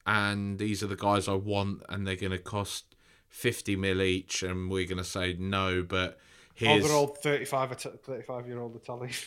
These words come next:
Speaker 2: <laughs>
Speaker 1: Yeah, here's, here's a guy that you can have for eighteen mil, and yeah, like you say, he's not quite as good, or he's old, and it just, it, we, like, I think we know where that one goes, right?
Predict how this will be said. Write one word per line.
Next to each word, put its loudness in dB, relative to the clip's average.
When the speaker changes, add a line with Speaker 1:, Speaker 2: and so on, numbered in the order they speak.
Speaker 2:
<laughs> -8
Speaker 1:
Yeah, 6
here's, -2
here's 6
a -2
guy 2
that -2
you -2
can -2
have 0
for 0
eighteen 0
mil, 2
and -2
yeah, 6
like 2
you -4
say, 2
he's -4
not -6
quite 0
as -6
good, 0
or -2
he's -2
old, -2
and -8
it -2
just, 2
it, -2
we, 4
like, 6
I 4
think 4
we 6
know 8
where 6
that 2
one 0
goes, 2
right? 0